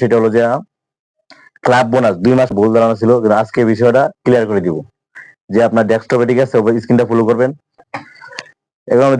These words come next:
দেখতে পাচ্ছেন এই যে বিটেক, আপনার ওয়েব-, মানে আপনার পাওয়ার পয়েন্ট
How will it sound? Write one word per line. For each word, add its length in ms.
দেখতে 200
পাচ্ছেন 240
এই 60
যে 100
বিটেক, 320
আপনার 180
ওয়েব-, 320
মানে 160
আপনার 280
পাওয়ার 220
পয়েন্ট 260